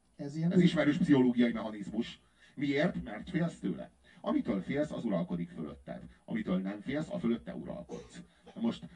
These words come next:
Speaker 2: a, az, hogy betiltunk szimbólumokat, az mi másnak a jele, mint a félelmünknek?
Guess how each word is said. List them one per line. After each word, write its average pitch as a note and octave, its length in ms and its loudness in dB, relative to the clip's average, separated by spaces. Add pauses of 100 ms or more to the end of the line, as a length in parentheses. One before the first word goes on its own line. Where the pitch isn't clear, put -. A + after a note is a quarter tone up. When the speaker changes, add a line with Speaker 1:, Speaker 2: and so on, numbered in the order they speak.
(180)
Speaker 2:
a, - 140 -2 (420)
az, - 160 6
hogy - 160 4
betiltunk C#3+ 680 2 (180)
szimbólumokat, A#2+ 920 2 (380)
az - 180 -12
mi D#3+ 120 6
másnak A#2+ 380 4
a G2+ 60 -6
jele, G2+ 220 -6
mint G2+ 180 -8
a G2 60 0
félelmünknek? E2+ 920 -8